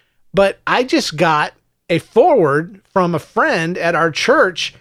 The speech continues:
that, um, sounded legit, but is totally fake,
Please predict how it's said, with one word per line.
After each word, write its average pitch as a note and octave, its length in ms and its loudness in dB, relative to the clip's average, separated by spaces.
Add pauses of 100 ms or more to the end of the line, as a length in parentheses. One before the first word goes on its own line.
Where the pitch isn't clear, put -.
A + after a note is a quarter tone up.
(340)
that, G3 360 0 (200)
um, F3+ 320 0
sounded C4 540 0
legit, F#3 680 2 (100)
but F#3+ 200 0
is F#3 260 -2
totally C4 580 4
fake, C#4+ 560 -2